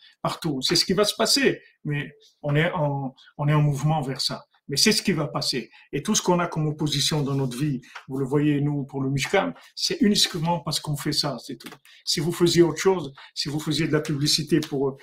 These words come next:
pour Mercedes ou truc, vous auriez vraiment pas beaucoup de gens qui vous, qui vous, que vous embêteraient.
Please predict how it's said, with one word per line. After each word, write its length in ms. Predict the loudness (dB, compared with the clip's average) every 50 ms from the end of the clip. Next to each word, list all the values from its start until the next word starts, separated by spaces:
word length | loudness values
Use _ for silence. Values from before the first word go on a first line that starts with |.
| -20 -20 _ _
pour 180 | -4 -2 0
Mercedes 680 | 2 2 2 2 2 2 2 4 4 4 4 2 -2 -4
ou 260 | -4 -4 -4 -6 -8
truc, 280 | -8 -8 -6 -6 -6 -8 -10
vous 200 | -10 -8 -6 -4
auriez 240 | -2 0 0 0 0
vraiment 340 | 0 -2 -2 -2 -2 -4
pas 140 | -4 -6 -6
beaucoup 320 | -8 -8 -10 -12 -10 -10 -10
de 40 |
gens 220 | -8 -8 -8 -8 -8
qui 140 | -8 -10 -8
vous, 320 | -6 -4 -6 -6 -6 -10 _ -18 -16 -16 -16 -16 -20 _ _
qui 120 | -4 -4
vous, 260 | -2 0 -2 -2 -4
que 140 | -4 -4 -4
vous 200 | -4 -2 -2 -2
embêteraient. 540 | -2 -2 -2 -2 -4 -6 -4 -6 -6 -6 -6